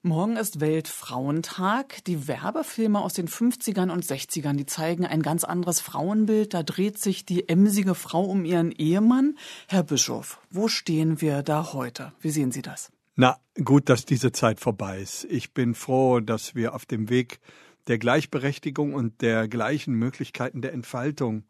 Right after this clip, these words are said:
Speaker 2: in Gesellschaft und Beruf, äh, doch heute ganz woanders stehen. Aber wir sind auch noch nicht ganz da, wo wir hin müssen. Eine volle Gleichberechtigung ist nach meinem Eindruck immer noch nicht geschafft. Wir sehen das ja auch, wenn wir auf die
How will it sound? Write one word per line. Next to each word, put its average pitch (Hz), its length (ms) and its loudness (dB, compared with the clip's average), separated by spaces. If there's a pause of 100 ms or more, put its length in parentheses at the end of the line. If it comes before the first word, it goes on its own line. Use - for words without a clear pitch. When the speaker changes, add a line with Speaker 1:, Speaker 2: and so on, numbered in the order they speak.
(440)
Speaker 2:
in 120 160 -2
Gesellschaft 123 600 -4
und 127 160 -6
Beruf, 113 640 -4
äh, 185 240 -16 (120)
doch - 200 -8
heute 110 240 -6
ganz - 340 -10
woanders 98 420 -10
stehen. 147 420 -4 (720)
Aber 120 240 -4
wir 135 80 -2
sind 156 240 -6
auch 127 80 -4
noch 139 140 -2
nicht 165 220 -6
ganz 151 340 -4
da, 151 260 2
wo 165 120 -2
wir 160 100 0
hin 156 220 -2
müssen. - 420 -8
Eine 120 240 -2
volle 151 440 0
Gleichberechtigung 131 1200 -4 (480)
ist 123 240 -4
nach 110 160 0
meinem 120 360 -2
Eindruck 123 420 -4
immer 151 240 2
noch 127 140 2
nicht 131 180 -4
geschafft. - 440 -6
Wir 127 100 2
sehen 127 260 0
das 131 180 -4
ja - 120 -6
auch, 131 300 -4 (380)
wenn 120 260 2
wir 127 180 0
auf 120 220 -4 (120)
die 123 440 2